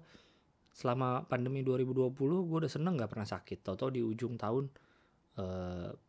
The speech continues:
bahkan sakit-sakit pilek nggak ada, gua demam gitu nggak ada. Tapi ternyata di ujung tahun kena covid gua.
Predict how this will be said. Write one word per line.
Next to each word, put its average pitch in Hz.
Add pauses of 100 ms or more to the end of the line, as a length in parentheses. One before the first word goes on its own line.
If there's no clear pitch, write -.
(160)
bahkan 160
sakit-sakit 127
pilek 131
nggak 117
ada, 123
gua 98
demam 98
gitu 120
nggak 98
ada. -
Tapi -
ternyata 117
di 117
ujung 98
tahun 104
kena 85
covid -
gua. -